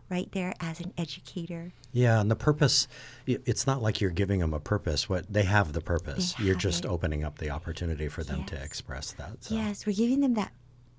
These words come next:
Speaker 1: that inspiration to believe,
Speaker 2: Yeah.
Speaker 1: to know, to empower them is a great description.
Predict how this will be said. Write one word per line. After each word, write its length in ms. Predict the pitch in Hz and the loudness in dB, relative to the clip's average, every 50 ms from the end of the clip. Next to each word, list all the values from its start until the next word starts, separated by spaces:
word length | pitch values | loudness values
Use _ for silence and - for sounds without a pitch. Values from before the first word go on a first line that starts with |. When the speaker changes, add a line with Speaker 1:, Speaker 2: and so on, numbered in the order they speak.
| - - - - - | -20 -20 -20 -18 -12
Speaker 1:
that 320 | - 98 101 101 104 - - - - - - - - - - - - | -10 -8 -6 -6 -6 -8 -10 -14 -20 -20 -20 -20 -20 -20 -12 -4 0
inspiration 840 | 208 214 202 - - - - 196 190 185 196 185 - - 214 196 | 2 2 2 0 -2 -4 -4 -2 -2 0 0 0 0 0 -2 -2
to 100 | - - | -2 0
believe, 640 | 180 185 175 160 160 160 165 175 202 240 254 - - - - - - - - | 0 0 0 0 0 -2 -2 0 0 -2 -2 -4 -10 -18 -20 -20 -16 -12 -10
Speaker 2:
Yeah. 120 | 73 - - - - | -10 -10 -10 -12 -6
Speaker 1:
to 140 | - - 196 | -2 2 4
know, 160 | 185 185 185 | 4 4 4
to 120 | - - | 6 6
empower 580 | - 208 - - - - 165 160 170 185 190 208 | 6 6 4 2 0 0 2 2 4 4 2 2
them 380 | 202 220 226 226 233 240 254 254 | 2 2 2 2 2 4 4 4
is 180 | 247 240 - | 2 2 -2
a 20 | 247 | -6
great 360 | - - 233 240 233 - - | -6 -2 0 0 0 -2 -4
description. 960 | - 220 - - - - 208 - - - - - 214 214 214 220 220 226 214 | -4 -4 -4 -2 -2 -2 -2 -2 -2 -4 -4 -2 0 0 0 0 0 -2 -2